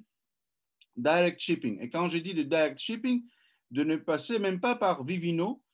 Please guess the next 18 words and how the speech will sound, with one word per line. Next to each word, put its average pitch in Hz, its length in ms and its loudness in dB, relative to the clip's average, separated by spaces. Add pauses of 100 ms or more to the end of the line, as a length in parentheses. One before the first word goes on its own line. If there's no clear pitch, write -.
(380)
mais 302 140 0
tout 285 100 -2
directement 202 640 2
d'avoir 180 420 2
son 156 200 -6
site 190 220 -8
internet, 165 580 -2
euh, 135 260 0 (140)
d'avoir, 156 640 0
euh, 127 380 0 (280)
son, 135 640 -2
ses 147 180 0
vins 180 400 0 (380)
avec, 165 360 2
euh, 143 220 2 (140)
carte 180 240 0
de 151 80 -2
crédit, 151 680 -6